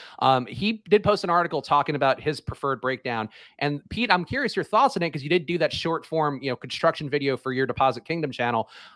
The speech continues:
Um, he was saying basically no running backs first five rounds, take one wide receiver, or excuse me, all wide receivers and one tight end those first five rounds. And then he had some other stuff about running backs and quarterbacks we could talk going on.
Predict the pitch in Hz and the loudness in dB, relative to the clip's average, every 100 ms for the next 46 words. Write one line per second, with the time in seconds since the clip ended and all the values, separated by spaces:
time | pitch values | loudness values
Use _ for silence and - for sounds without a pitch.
0 | - 135 117 240 330 - 190 175 156 147 | -2 0 0 0 0 0 0 0 0 -2
1 | 151 147 143 127 _ _ 131 180 240 226 | -4 -6 -6 -8 _ _ 2 4 6 4
2 | 226 214 208 202 - 185 170 - 151 151 | 2 4 2 2 -4 -6 -4 -2 0 0
3 | 139 139 135 127 - 180 180 147 180 190 | 0 0 0 -4 -8 -6 -4 0 2 4
4 | 175 175 - 170 151 143 131 135 - 143 | 2 2 -4 -6 -2 -2 -2 -4 -4 -4
5 | 123 170 196 175 156 - 151 151 127 131 | 4 6 6 2 -2 -10 -8 -6 -6 -4
6 | 143 - 131 131 143 131 117 - 117 - | -4 -2 -2 0 -2 -2 -6 -4 -6 -2
7 | 110 107 110 104 104 - _ _ - 156 | -2 -2 -4 -6 -8 -14 _ _ -4 0
8 | 156 165 160 160 151 - 143 135 127 - | 2 2 0 -2 -2 -2 -2 0 -2 -2
9 | - 143 147 131 123 - - 143 131 123 | -4 -2 -2 -2 -4 -4 -4 -4 -2 -4
10 | - 113 120 123 120 120 110 117 117 | -6 -12 -2 0 0 0 0 0 0